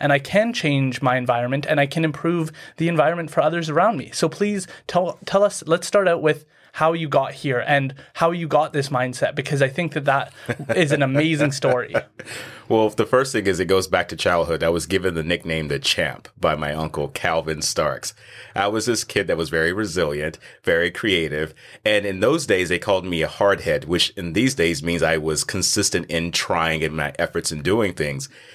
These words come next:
Speaker 2: And I never gave up. So my name too, Adrian, comes from the movie Rocky. My parents loved Rocky, and they said, "Oh, well, let's just name our child Adrian because we love that name, and it's a different name." So since day one, I believe that I was given this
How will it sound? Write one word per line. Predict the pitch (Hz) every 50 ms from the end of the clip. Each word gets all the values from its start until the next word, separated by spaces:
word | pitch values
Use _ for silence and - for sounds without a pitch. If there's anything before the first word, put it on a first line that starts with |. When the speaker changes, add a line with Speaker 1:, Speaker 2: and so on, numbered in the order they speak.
| -
Speaker 2:
And | - 110
I | 104 101
never | 107 110 120 143 160 165
gave | 147 143 143 147 143 131
up. | 160 185 - - - - _ _ _ _ - _ _ _
So | - - 123 117 113 110 110 110 -
my | - 110 107 104 101 101 - - _ _
name | 104 117 117 123 131 131 131
too, | 135 - - 147 139 127 101 92 - -
Adrian, | 101 120 139 - - 98 85 82 85
comes | - - 95 95 -
from | - 92 90
the | 82
movie | 82 87 85 82 85 82
Rocky. | 80 90 95 98 104 110 - - - - - - _ _ _ _ _ _ _ _ _ _
My | - 104 -
parents | - - 110 107 104 104 - - 95
loved | 92 95 98 107 110 104 90 80
Rocky, | 82 80 78 78 78 - 82 82 82 - -
and | 87 85 85
they | 87 87
said, | - - 101 90 85
"Oh, | 139 180 - - -
well, | - -
let's | 196 339 320 -
just | - 339 302 - -
name | 196 175 175 175 170
our | 156 156
child | 156 - 156 143 139 131 - -
Adrian | 131 147 185 - 120 110 107 104
because | 104 104 - 127 113 -
we | 113 127
love | 123 104 95 87 90 101 90
that | 110 110 113 - -
name, | 120 127 151 165 139 104
and | 90 87
it's | 85 -
a | 123
different | 80 71 76 85 85 - 110 95 65
name." | 104 110 117 104 85 80
So | - - 98
since | 95 - 110 101 -
day | - - 110 120 117
one, | 95 92 101 104 101
I | 95 87
believe | 80 82 85 85 90 95 95
that | 78 85
I | 85 85
was | 85 85 73
given | 73 - 92 92 90 85
this | 87 82 76 -